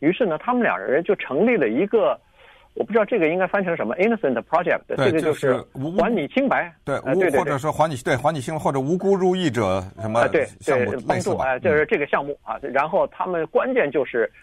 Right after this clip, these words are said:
Speaker 1: 如果你觉得你的案子你是被微冤枉了、无辜了，他们帮你受理，他们来看看这个案子到底有没有重新再推翻，或者说重新审理的这个机会。于是他们帮助了不少人。在二零零五年的时候，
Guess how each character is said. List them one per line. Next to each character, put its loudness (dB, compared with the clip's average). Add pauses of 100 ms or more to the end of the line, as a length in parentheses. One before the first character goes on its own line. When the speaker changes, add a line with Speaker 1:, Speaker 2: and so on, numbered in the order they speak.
(120)
Speaker 1:
如 2
果 4
你 0
觉 0
得 0
你 -6
的 -4
案 -6
子 -2
你 -6
是 -8
被 2
微 0
冤 2
枉 2
了、 -4
无 0
辜 0
了， 2 (580)
他 0
们 0
帮 0
你 -2 (100)
受 2
理， -6
他 -8
们 -6
来 -2
看 -6
看 -6
这 -2
个 2
案 0
子 0
到 0
底 -2
有 0
没 -2
有 2 (500)
重 0
新 2
再 2
推 -2
翻， -2
或 0
者 0
说 2
重 -8
新 -6
审 -2
理 0
的 0
这 -2
个 0
机 0
会。 -2 (580)
于 4
是 0
他 -4
们 -2
帮 0
助 2
了 0
不 -2
少 -2
人。 -4 (440)
在 4
二 0
零 -2
零 0
五 -2
年 -8
的 0
时 -2
候， -4